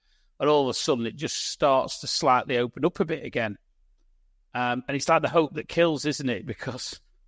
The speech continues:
um, what we need to do, and, and, and, and I think, um, it, it was said by Andy, uh, as I recall, on the last podcast or the one before,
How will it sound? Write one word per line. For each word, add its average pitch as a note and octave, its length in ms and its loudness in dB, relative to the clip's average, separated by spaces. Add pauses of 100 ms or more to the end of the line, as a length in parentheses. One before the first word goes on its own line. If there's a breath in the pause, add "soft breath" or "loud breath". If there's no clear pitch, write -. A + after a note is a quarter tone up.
(420)
um, B2+ 360 0 (200)
what D3 200 4
we C#3+ 100 8
need E3 240 6
to B2+ 120 -2
do, A2+ 540 -4
and, A#2+ 220 0
and, A#2+ 260 -4
and, A2+ 320 -4
and A#2+ 160 -2
I A2 40 0
think, B2 420 -2
um, A2+ 420 2
it, - 200 -10
it B2+ 160 -10
was A#2 100 -6
said A#2+ 260 0
by A#2+ 200 4
Andy, A#2+ 420 2
uh, A#2 120 2 (240)
as A#2 120 -4
I A#2 40 0
recall, A2+ 440 0
on A2+ 180 2 (100)
the A2+ 80 -2
last - 280 0
podcast - 500 -2
or A#2 60 -2
the C#3 80 -2
one A#2 180 2
before, A#2+ 440 -2